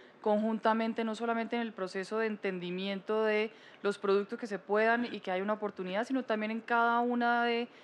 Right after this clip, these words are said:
las condiciones, eh, logística y todo lo que va en este proceso comercial. Y para eso se firmó un acuerdo entre las dos agencias comerciales para buscar que este acuerdo tenga una ejecución rápida.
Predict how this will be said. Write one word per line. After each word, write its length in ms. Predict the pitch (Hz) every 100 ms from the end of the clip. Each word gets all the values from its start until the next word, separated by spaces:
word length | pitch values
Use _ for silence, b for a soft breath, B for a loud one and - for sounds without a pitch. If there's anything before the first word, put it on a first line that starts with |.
| B B -
las 200 | 208 214
condiciones, 1000 | 226 208 196 208 226 233 233 226 - -
eh, 360 | - 196 196 185
logística 920 | - 196 175 233 220 240 220 233 233 233 B B B
y 100 | 220
todo 380 | - 233 240 254
lo 140 | 262
que 160 | 262 202
va 240 | 196 208
en 60 | 226
este 200 | 220 220
proceso 400 | 214 196 175 202
comercial. 580 | 214 180 170 202 175 151 B B B
Y 80 | -
para 300 | 208 202 196
eso 160 | 196 220
se 120 | 240
firmó 460 | 214 190 190 196 208
un 160 | 214
acuerdo 280 | 220 226 220
entre 180 | 220 196
las 120 | 180
dos 160 | 175 185
agencias 580 | 202 208 202 208 208 - B B B
comerciales 760 | - 196 190 185 208 202 208 220
para 180 | 220 196
buscar 560 | 180 175 - 185 185 B B B B
que 320 | - 202 202 220
este 180 | 226
acuerdo 420 | 254 254 254 262 269
tenga 260 | 247 233
una 180 | 254 254
ejecución 460 | 226 - 185 196 208
rápida. 440 | 226 202 170 156